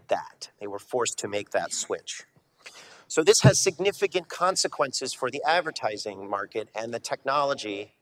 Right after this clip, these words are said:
that people use to buy and sell ads. So in twenty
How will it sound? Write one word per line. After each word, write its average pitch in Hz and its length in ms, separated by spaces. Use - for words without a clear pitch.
that 110 360
people 131 280
use 113 280
to 123 100
buy 98 260
and 113 140
sell 92 420
ads. - 460
So 139 720
in 143 180
twenty 147 560